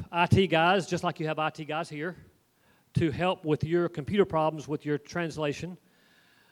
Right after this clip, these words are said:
We have a whole host of clinic folks and a clinic that not only serves our missionaries, but serves the whole valley in a marvelous way. Um, we have guys like me that work on the roads. It rains s-, sometimes three meters a year,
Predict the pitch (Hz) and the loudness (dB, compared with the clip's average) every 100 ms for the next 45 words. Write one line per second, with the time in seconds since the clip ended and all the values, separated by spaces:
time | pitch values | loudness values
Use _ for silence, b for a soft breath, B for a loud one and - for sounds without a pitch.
0 | b b _ _ 269 139 147 127 123 113 | b b _ _ -8 -4 0 0 0 -4
1 | - - 185 165 - 175 165 - 131 - | -8 -2 2 2 4 6 6 4 -6 -6
2 | 202 185 180 - 175 180 190 - 135 127 | -2 -2 -4 -2 4 4 2 -4 -6 -6
3 | - 196 180 151 165 185 208 180 - 202 | -4 -4 -4 -6 -4 0 2 2 2 2
4 | 196 170 170 - 170 190 175 165 147 165 | 0 -2 -6 -4 0 2 2 0 -2 -6
5 | - 139 127 127 135 151 147 180 180 131 | -6 -8 -6 -6 -8 -10 -8 -4 -4 -4
6 | 139 139 196 185 147 151 151 135 120 123 | -8 -6 0 0 2 0 0 -2 -6 -8
7 | 123 147 175 175 139 131 143 143 143 151 | -4 4 6 6 2 -4 -4 -2 -2 -4
8 | - b b b b b b b b - | -10 b b b b b b b b -10
9 | 139 135 127 120 110 _ _ b b b | -6 -6 -8 -12 -20 _ _ b b b
10 | - 143 139 151 160 139 165 151 165 147 | -6 -4 -2 0 0 0 -2 -2 -2 2
11 | 160 151 131 139 160 175 170 - 135 139 | 2 0 -2 4 6 4 2 -8 -6 -2
12 | 165 165 147 - - - _ - - - | -2 -2 -4 -6 -10 -12 _ -20 -18 -18
13 | - - 190 170 170 147 127 190 175 180 | -16 -6 -2 0 -2 -2 2 2 4 2
14 | 170 127 151 165 170 | 0 -2 -2 0 -2